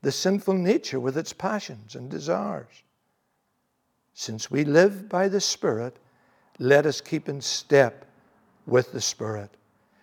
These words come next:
Let us not become conceited, provoking and envying each other. And then just one verse in chapter six, verse ten. Therefore,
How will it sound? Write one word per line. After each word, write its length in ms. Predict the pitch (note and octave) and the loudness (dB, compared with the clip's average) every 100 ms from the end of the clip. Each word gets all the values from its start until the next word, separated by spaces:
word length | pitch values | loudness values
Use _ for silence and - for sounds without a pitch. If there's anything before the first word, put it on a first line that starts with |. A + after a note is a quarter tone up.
| _ | _
Let 160 | C#3 F#3 | 6 8
us 220 | A#3 - | 6 2
not 280 | F3 G3 G3 | 2 2 0
become 420 | - - F3+ G#3 | -6 -4 -4 -4
conceited, 800 | - F#3+ F3 - D#3+ D3+ F3+ E3+ - - _ | -8 -10 -6 -4 -4 -2 -4 -8 -18 -20 _
provoking 640 | - B2+ A2+ E3+ - G3+ F#3 | -2 0 8 8 8 2 0
and 180 | B2+ - | -4 -6
envying 640 | D3+ E3 F3+ E3 E3 D#3+ C#3+ _ _ - | -2 -2 -2 -2 -4 -4 -10 _ _ -2
each 280 | F3 E3+ - | -2 0 -2
other. 300 | A#2+ G#2+ G2 _ _ _ _ _ _ _ _ _ _ | -2 -4 -14 _ _ _ _ _ _ _ _ _ _
And 120 | C#3 | 0
then 340 | D3+ E3+ F3+ D3+ - _ _ | 2 4 2 -2 -16 _ _
just 220 | - - | -12 -10
one 280 | D3+ E3+ E3 | -6 -6 -4
verse 360 | C#3+ C3 A2+ - | -4 -4 -4 -12
in 120 | A#2 | -14
chapter 420 | - C3 B2+ B2 | -8 -8 -6 -8
six, 520 | A2+ A#2 G2+ - - - _ _ _ _ _ _ _ _ - | -8 -8 -10 -14 -20 -20 _ _ _ _ _ _ _ _ 4
verse 240 | C3+ D3+ | 4 4
ten. 400 | - A#2 G#2 G2 _ _ _ _ _ | -2 -6 -6 -12 _ _ _ _ _
Therefore, 540 | C3+ F#3+ A3 - G#2+ | 10 12 12 4 -6